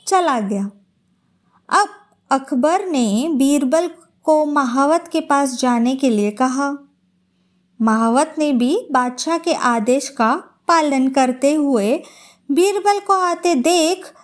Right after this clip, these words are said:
हाथी को जंजीरों से मुक्त कर दिया। बीरबल को इस बात की खबर नहीं थी, इसलिए वो आराम से चल रहे थे।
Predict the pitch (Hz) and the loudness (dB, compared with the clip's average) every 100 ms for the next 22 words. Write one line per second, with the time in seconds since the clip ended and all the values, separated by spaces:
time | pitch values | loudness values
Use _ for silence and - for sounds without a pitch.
0 | _ - 226 226 220 294 339 339 269 233 | _ -14 -2 -2 0 -2 -2 0 -2 0
1 | 277 392 247 240 233 220 240 262 311 320 | -2 -4 0 2 2 2 2 2 0 0
2 | 262 311 - 247 339 - - 254 214 185 | -2 -2 -2 -4 -4 -10 -2 -2 0 -4
3 | 185 220 240 _ _ _ _ _ _ _ | -6 -8 -12 _ _ _ _ _ _ _
4 | _ _ _ _ - 254 403 440 466 453 | _ _ _ _ -2 2 2 2 0 2
5 | 453 427 403 262 269 233 - 330 - 262 | 0 2 0 0 0 -2 -6 -8 -2 0
6 | 240 262 262 247 233 226 - 214 _ _ | 0 0 0 2 2 -2 -6 -14 _ _
7 | _ _ _ 349 359 403 415 403 359 - | _ _ _ -4 0 0 2 2 0 0
8 | 247 254 302 370 381 381 381 381 403 370 | 0 2 2 2 2 2 0 0 0 0
9 | 359 320 285 262 269 285 285 269 | 0 0 2 2 2 0 -2 -6